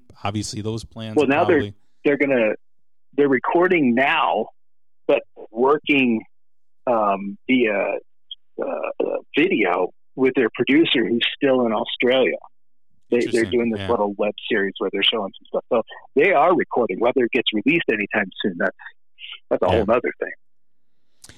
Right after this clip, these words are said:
Speaker 1: All in all, it's gonna be exciting. More new music is always a good thing. More new rock music is a great thing. And Chris and I will definitely do another recap best of in October once the next three months conclude.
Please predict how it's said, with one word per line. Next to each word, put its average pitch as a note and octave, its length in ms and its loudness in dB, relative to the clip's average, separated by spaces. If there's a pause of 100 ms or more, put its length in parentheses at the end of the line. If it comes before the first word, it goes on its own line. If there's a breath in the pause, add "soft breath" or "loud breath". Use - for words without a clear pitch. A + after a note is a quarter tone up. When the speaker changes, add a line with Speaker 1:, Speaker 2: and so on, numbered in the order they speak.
(180 loud breath)
Speaker 1:
All G3+ 240 6
in G3+ 60 4
all, G#3+ 160 6
it's G3 100 2
gonna G#3 180 0
be G#3 120 2
exciting. G3+ 500 0
More C#3 240 4
new F3 140 2
music F3 400 0
is C#3+ 100 -2
always D#3 280 0
a - 40 -12
good E3 240 0
thing. E3+ 220 -2
More C#3 160 0
new C#3 160 2
rock C#3 300 -2
music C#3+ 340 -6
is A2 120 -8
a G#2 60 -4
great C#3+ 360 -6
thing. D#3+ 360 -8 (220)
And G#2 680 -8
Chris - 340 -8
and A#2+ 120 -14
I A#2+ 280 -10
will G#2 160 -10
definitely A2+ 380 -8
do A2 220 -8
another G#2 420 -8 (360 soft breath)
recap A#2 680 -8
best A#2 320 -10
of A2+ 340 -6
in G#2+ 120 -6
October A#2+ 560 -6
once G#2 280 -8
the G#2 100 -12
next G2+ 220 -10
three G#2 180 -10
months G2+ 280 -8
conclude. D3 600 -4